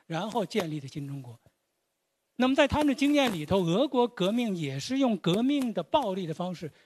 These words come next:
夺取的政权，然后建立的苏联。那所有的跟资本主义国家对抗，或者说资本主义国家要夺取政权，那么他相信都应该走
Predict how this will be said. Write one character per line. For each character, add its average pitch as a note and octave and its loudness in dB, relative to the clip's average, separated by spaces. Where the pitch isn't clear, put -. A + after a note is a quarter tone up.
夺 F#3 -2
取 E3+ -6
的 D3+ -8
政 E3+ -8
权， C3+ -10
然 E3+ -4
后 G3 -4
建 F#3+ -4
立 D3+ -4
的 C3+ -8
苏 D#3+ -8
联。 B2 -12
那 B3+ 4
所 A#3+ 2
有 F#3+ 2
的 E3+ -2
跟 A#3+ -2
资 - -2
本 D#4+ 0
主 F3+ -2
义 F3+ -4
国 E3 -4
家 F3+ -4
对 G3+ 0
抗， F3 -8
或 B3 2
者 G#3+ -2
说 G#3 -2
资 E4 -2
本 D#4+ 2
主 B3+ 6
义 A3+ 6
国 F#3+ 2
家 G#3 4
要 G#3 2
夺 G3 0
取 F3 -4
政 F#3+ -6
权， C#3 -12
那 B3 -6
么 B3 -6
他 A#3+ -8
相 A#3+ -8
信 A#3+ -4
都 B3+ -4
应 A#3 -4
该 G#3 -4
走 B2+ -14